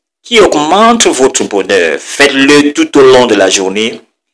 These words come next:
et appréciez la différence que vous ressentez lorsque vous le faites. Conseil numéro sept,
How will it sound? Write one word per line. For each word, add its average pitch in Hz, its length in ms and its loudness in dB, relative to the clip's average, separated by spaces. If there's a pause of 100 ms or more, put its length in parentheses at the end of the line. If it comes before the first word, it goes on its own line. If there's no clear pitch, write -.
(180)
et 123 160 0
appréciez 123 640 0
la 131 140 2
différence 120 1000 0
que 147 80 0
vous 135 180 2
ressentez 110 520 0
lorsque 123 500 0
vous - 180 -2
le - 120 -4
faites. - 340 -8 (2000)
Conseil 123 400 0
numéro 90 300 -4
sept, - 500 -2